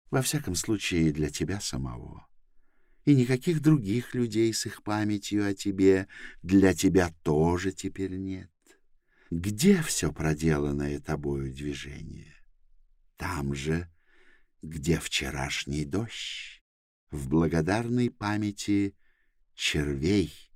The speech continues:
и более нигде. Говорить о некоем явлении можно лишь тогда, когда оно проявило себя окончательно, иначе мы не увидим его в полноте. Царь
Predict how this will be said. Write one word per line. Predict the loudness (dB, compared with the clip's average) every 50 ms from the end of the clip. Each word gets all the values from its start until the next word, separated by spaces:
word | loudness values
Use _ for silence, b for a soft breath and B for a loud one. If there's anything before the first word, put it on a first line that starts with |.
| -20 _ -20 _ _ _ _ -20 _ _ _ _ _ _
и | -2 -2
более | 0 0 0 -2 -2 -2 -2 -2
нигде. | -2 -2 -4 -6 -8 -6 -4 -2 -2 -2 -4 -8 -18 _ _ _ _ _ _ _ _ _ _ _
Говорить | -4 0 0 2 2 4 4 2 2 2 -2 -6 b b b b b
о | 0 2
некоем | 2 4 2 0 2 2 4 4 6 6 4
явлении | 4 4 4 2 4 4 4 4 6 6 6 6 4
можно | 4 4 2 2 0 -2 -4 -6
лишь | -6 -6 -6 -6 -6 -8 -6
тогда, | -4 -6 -6 -6 -6 -6 -6 -4 -4 -6 -8 -10
когда | -12 -12 -10 -6 -4 -2 -2 -2 -2
оно | -2 -2 -4 -6
проявило | -6 -4 -2 0 0 0 -2 0 0 0 2 2 0
себя | -2 -4 -4 -4 -2 -2 -2 -2 -4 -6 B B B B B B B B
окончательно, | B -6 -4 -4 -4 -4 -4 -4 -4 -4 -6 -4 -2 -2 -4 -4 -4 -6 -10 -10 -10 -10 -10 -12 -12 -14 -16 -16 _ B B B B B B B B
иначе | 0 2 4 4 2 2 0 -2 -2
мы | 2 2 4
не | 4 4 4 4
увидим | 4 2 2 0 -2 -4 -4 -4 -4 -4 -4 -4
его | -2 -2 -2 0 0 0 -2 -2
в | -4 -8 -12 -8
полноте. | -6 -4 -2 -2 -2 -4 -4 -6 -8 -8 -8 -8 -8 -8 -12 -16 -20 -20 _ _ _ _ _ _ _ _ _ -4
Царь | -2 0 2 4 4 6 4 4 0 -2 -10